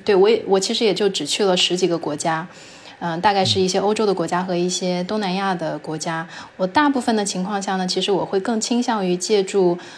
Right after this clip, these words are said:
Speaker 1: 工作或者说借助一些项目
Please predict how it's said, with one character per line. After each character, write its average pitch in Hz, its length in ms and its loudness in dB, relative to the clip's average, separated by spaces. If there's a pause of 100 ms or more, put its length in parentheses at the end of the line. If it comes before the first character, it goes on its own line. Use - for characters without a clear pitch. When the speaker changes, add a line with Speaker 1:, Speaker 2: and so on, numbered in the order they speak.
(160)
Speaker 1:
工 285 220 6
作 240 300 2 (340)
或 240 80 0
者 190 100 0
说 196 220 0
借 208 200 0
助 202 160 0
一 190 100 2
些 214 180 0
项 247 300 2
目 170 200 -4